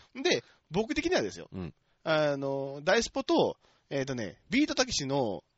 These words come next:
Speaker 2: その、軍団が、
Speaker 1: うん。
Speaker 2: 関わったら、もっとひどくなる。
Speaker 1: あ、そうなんや。
Speaker 2: うん。
Speaker 1: へー。
Speaker 2: つ-、てか、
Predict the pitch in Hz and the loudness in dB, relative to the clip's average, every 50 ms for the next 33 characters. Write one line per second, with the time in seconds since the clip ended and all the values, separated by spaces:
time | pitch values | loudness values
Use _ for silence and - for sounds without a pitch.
0 | _ _ _ - - 127 123 120 110 107 101 90 - _ _ _ _ _ _ _ | _ _ _ -8 -6 -4 -4 -4 -4 -6 -8 -10 -12 _ _ _ _ _ _ _
1 | 113 117 143 180 185 175 175 165 160 160 190 185 131 95 - 131 113 85 - _ | -10 -4 0 0 4 4 4 4 4 4 4 4 4 4 2 -2 -4 -4 -6 _
2 | _ _ _ _ _ _ _ _ _ _ - - 196 - 214 196 - - 120 139 | _ _ _ _ _ _ _ _ _ _ -2 -2 2 4 4 4 4 2 0 0
3 | 131 104 82 - - - 170 240 - - - 403 - 156 151 143 127 110 90 76 | 0 0 -2 -4 -4 4 6 6 6 8 10 8 8 8 6 2 -2 -4 -8 -10
4 | - - _ _ _ _ _ _ _ _ - 277 - - _ - - - 403 359 | -12 -14 _ _ _ _ _ _ _ _ 2 2 2 -2 _ 2 6 8 8 8
5 | 285 110 80 67 67 67 - - _ _ - 131 - _ _ _ _ _ _ _ | 8 6 2 -2 -4 -8 -10 -12 _ _ -16 -16 -16 _ _ _ _ _ _ _
6 | - 151 160 101 98 - 190 101 98 - 190 - 120 - | -16 -16 -12 -10 -10 -10 -10 -8 -6 -4 -2 -2 -2 -2